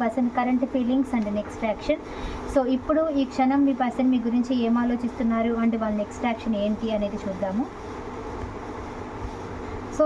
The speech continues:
ఇది అందరికీ వర్తిస్తుందండి. మేల్, ఫీమేల్, మ్యారీడ్, అన్‌మ్యారీడ్, లవర్స్, సీక్రెట్ క్రష్, థర్డ్ పార్టీ సిచ్యువేషన్‌లో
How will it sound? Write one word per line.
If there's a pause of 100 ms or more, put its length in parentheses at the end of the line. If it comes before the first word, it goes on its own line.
ఇది
అందరికీ
వర్తిస్తుందండి. (140)
మేల్,
ఫీమేల్, (100)
మ్యారీడ్,
అన్‌మ్యారీడ్,
లవర్స్, (100)
సీక్రెట్
క్రష్, (500)
థర్డ్
పార్టీ
సిచ్యువేషన్‌లో